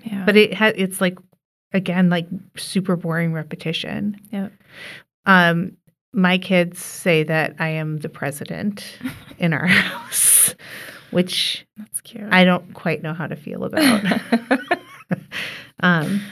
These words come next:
Speaker 2: 'cause it's sort of the same, like, even though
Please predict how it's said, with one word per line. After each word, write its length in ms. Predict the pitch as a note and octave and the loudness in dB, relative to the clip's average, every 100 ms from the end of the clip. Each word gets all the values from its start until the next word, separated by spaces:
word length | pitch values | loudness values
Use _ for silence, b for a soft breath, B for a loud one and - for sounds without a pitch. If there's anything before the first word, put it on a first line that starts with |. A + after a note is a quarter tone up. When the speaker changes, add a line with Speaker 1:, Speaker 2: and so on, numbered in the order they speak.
| - | 2
Speaker 2:
'cause 200 | A3+ G3+ | 2 4
it's 260 | - G#3 - - - | 2 0 0 -10 0
sort 200 | G#3+ F#3 | 2 4
of 100 | F3 | 2
the 80 | E3+ | 0
same, 400 | F3 D#3 D3 D#3+ | 2 2 0 -2
like, 400 | C3 D3+ D3 - | -2 -4 -6 -4
even 300 | G#3+ G#3 G3 | -2 2 2
though 440 | F3+ F3 E3+ F3+ | 2 2 0 -2